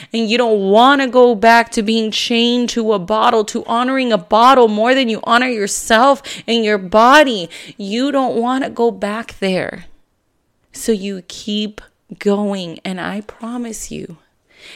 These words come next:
it'll be worth all the tears and all of the painful memories that you have to go through in the first sixty to ninety g-, days. Thank you guys so much for listening. If you have sober, curious questions,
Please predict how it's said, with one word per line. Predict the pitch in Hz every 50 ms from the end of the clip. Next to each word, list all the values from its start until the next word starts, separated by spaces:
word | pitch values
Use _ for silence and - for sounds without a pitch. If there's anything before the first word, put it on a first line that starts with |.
| - _ -
it'll | 202 196 196 185
be | 202 208 196
worth | 180 175 175 175 - -
all | 185 185 185 202
the | 196 226 226
tears | - - - 202 196 190 185 185 185 180 185 185 - - - - - - - - - 160 - -
and | 180 185 180 - -
all | - 185 175 185 202 208
of | 202 190
the | 185 165
painful | _ - - 165 185 196 196 202 214 220 226 214 - - 196 196
memories | 196 190 185 185 185 185 180 170 170 175 170 -
that | - 165 -
you | 185 190
have | 185 185 185 - -
to | - 165
go | - 175 175 170
through | - 175 180 175
in | 170 170 170
the | 165
first | - - - 175 175 - -
sixty | - 170 - - - 190 175
to | 180 170
ninety | 170 165 165 165 160 165 165
g-, | 185 - - - -
days. | 180 165 156 160 165 - - - - - - - - _ _ _ _ - - - - - - - - - - _
Thank | - - - - 214 196 214 208 -
you | 214 196
guys | - 196 185 190 190 -
so | - - 214 202 196
much | 196 196 196 202 196 -
for | - - 180 180 175
listening. | 170 165 196 185 - - 233 233 247 262 269 269 262
If | 233 196 185 -
you | 202 185
have | 185 202 196 196
sober, | - - - 214 196 208 202 233 220
curious | 214 - - 226 220 214 220 220 208 -
questions, | - - - 185 214 214 - - - 269 269 269 262 247 -